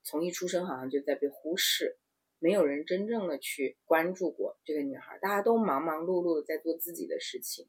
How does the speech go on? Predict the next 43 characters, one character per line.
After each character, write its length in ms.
在 140
等 240
着 120
孙 260
子 100
出 180
生 180
了 60
以 60
后， 120
又 80
把 120
这 100
个 100
孙 240
子 80
看 180
得 100
非 140
常 140
的 80
宝 280
贝。 200
他 160
就 120
写 180
了 80
一 40
篇 200
文 180
章， 320
就 120
讲 340
说 360
作 160
为 120
一 60
个 120
二 280
胎 160
的 80
爸 240
爸， 120